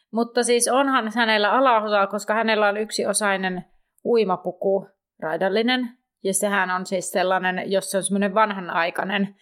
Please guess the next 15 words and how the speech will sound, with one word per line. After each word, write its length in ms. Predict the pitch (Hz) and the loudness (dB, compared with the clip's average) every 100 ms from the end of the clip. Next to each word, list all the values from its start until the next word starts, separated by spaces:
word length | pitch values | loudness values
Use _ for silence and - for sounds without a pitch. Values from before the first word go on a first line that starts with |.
| _ - - | _ -20 -6
niin 220 | 196 185 180 | 0 0 0
nehän 240 | 190 185 | 0 0
on 120 | 185 | 0
niitä 220 | 185 190 | 0 -2
semmosia 340 | 190 190 202 196 | -2 -2 0 2
raidallisia, 800 | 202 190 175 175 175 196 165 165 - | 2 2 2 0 0 2 2 0 -2
sellaisia 540 | 208 190 185 196 180 | 0 0 2 2 0
pu-, 380 | 180 - 202 202 | -2 -6 -6 -4
puoleen 380 | 202 190 170 160 | 0 2 2 2
reiteen 500 | 156 160 156 170 180 - | 2 0 0 -2 -2 -8
yltäviä, 500 | 175 - - - - _ - | -10 -6 -4 -4 -6 _ -8
niitä 200 | 185 180 | -6 -6
semmosia 540 | 170 190 196 190 196 185 - _ _ _ - 214 - - | -6 -6 -4 -2 -2 -4 -10 _ _ _ -20 -20 -16 -4
vanhanaikaisia 960 | 185 170 165 190 208 208 220 220 220 208 | -2 -2 -6 -10 -6 -4 -2 -2 0 0
uimapukuja. 640 | 214 208 202 - 202 214 | -2 -2 -4 -2 0 0